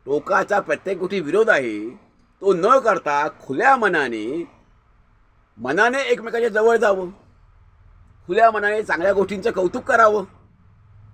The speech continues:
खुल्या मनाने उमद्या मनात-, उमद्या मनाचं आपल्या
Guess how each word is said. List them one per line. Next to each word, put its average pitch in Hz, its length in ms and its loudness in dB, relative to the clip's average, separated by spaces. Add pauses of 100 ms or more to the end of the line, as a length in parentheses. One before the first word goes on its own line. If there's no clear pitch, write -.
(540)
खुल्या 220 280 0
मनाने 202 380 -4
उमद्या 180 400 -2
मनात-, 185 420 -2 (100)
उमद्या 165 340 0
मनाचं 196 360 0
आपल्या 165 480 0